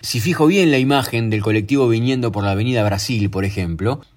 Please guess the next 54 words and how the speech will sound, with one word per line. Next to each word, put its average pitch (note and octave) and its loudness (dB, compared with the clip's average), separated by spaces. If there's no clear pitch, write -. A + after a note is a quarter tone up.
no G#3+ -2
tenían F3+ 2
colores. A2+ 2
Lo C#3+ 0
que F#3 2
tenían A3+ -4
era G#3+ -2
una, F#3 -2
una G3+ -4
especie F#3 -4
de C#3 2
franja A#2+ -2
que B2+ -2
los B2 0
circundaba, A#2+ 2
y D3+ 0
ese F#3 0
era A2+ -2
el G#2+ -2
color A2 0
del A2 2
colectivo, G2+ -2
pero G#2 -4
el G#2 0
resto F#3 -2
era A#2+ -2
todo A2 0
gris. A2+ -4
Alguna F#3 0
vez G3 2
leí F3 4
que C3+ 2
los A2 -2
colores C#3 -2
de B2+ -2
los A2+ -2
colectivos A2+ 0
se - -6
inventaron A2 0
para G2+ 0
que G2+ 0
los G2+ -2
identificaran G#2+ 0
los G#2 -2
analfabetos, G2 0
¿no? A#2 -4
El G#2 -2
rojo, G2+ -2
el F#2+ -2
verde, G2+ 0
el F2+ -6
amarillo, A2 -4
puede C3+ -2
ser. D#2 -6